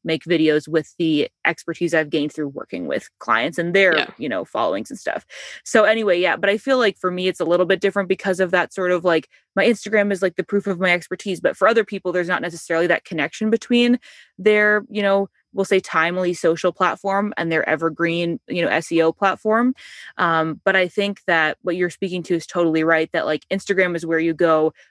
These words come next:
Speaker 1: once you start to get a little more
Speaker 2: Mm-hmm.
Speaker 1: attached and you're like, "Oh, I wonder what her, like, day-to-day life looks like," or
Speaker 2: Yeah.
Speaker 1: whatever. That's how, that's when I find myself, like, looking into following a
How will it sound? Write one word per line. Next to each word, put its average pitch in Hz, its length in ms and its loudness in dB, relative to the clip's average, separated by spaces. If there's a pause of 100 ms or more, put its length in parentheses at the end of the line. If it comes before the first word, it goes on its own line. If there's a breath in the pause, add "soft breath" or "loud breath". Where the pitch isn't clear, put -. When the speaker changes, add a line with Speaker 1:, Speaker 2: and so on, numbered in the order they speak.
Speaker 1:
once 196 240 0
you 196 60 -2
start 180 320 0
to 196 80 -8
get 180 100 0
a 175 60 2
little 170 220 4
more 190 180 6
Speaker 2:
Mm-hmm. 190 100 2
Speaker 1:
attached 175 300 -2
and 180 100 -6
you're 190 100 -2
like, 190 160 -2
"Oh, 285 80 2
I 269 120 4
wonder 254 320 2
what 220 180 2
her, 202 240 -4
like, 180 220 0
day-to-day 185 340 2
life 202 240 2
looks 175 240 -4
like," - 320 -10 (120)
or 180 200 2
Speaker 2:
Yeah. 202 140 4
Speaker 1:
whatever. 151 440 0 (280 loud breath)
That's 208 200 2
how, 240 240 2
that's 190 220 2
when 190 100 -6
I 170 120 0
find 165 260 -2
myself, - 460 -6
like, 160 180 -4
looking 170 240 -4
into 160 220 -4
following 143 420 0
a 104 220 0